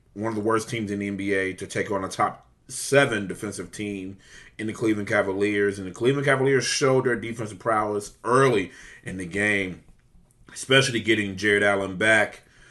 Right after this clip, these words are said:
And as I talked about keys to winning against Cleveland, we had to have great ball movement, be patient and efficient on the offensive end. We had to get to the foul line and force the issue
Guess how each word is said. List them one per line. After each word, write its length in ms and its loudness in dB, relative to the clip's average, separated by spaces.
And 100 -4
as 300 0
I 240 4
talked 340 0
about 220 2
keys 460 -2
to 100 -4
winning 260 -2
against 300 -4
Cleveland, 460 0
we 100 -2
had 240 0
to 80 -2
have 260 0
great 260 0
ball 240 0
movement, 400 -4
be 120 -8
patient 560 -6
and 80 -10
efficient 400 -2
on 60 -6
the 80 0
offensive 520 -2
end. 340 -4
We 140 -6
had 220 6
to 60 -6
get 120 -2
to 80 -6
the 80 -4
foul 300 0
line 200 -2
and 100 -6
force 380 -4
the 260 -4
issue 600 -4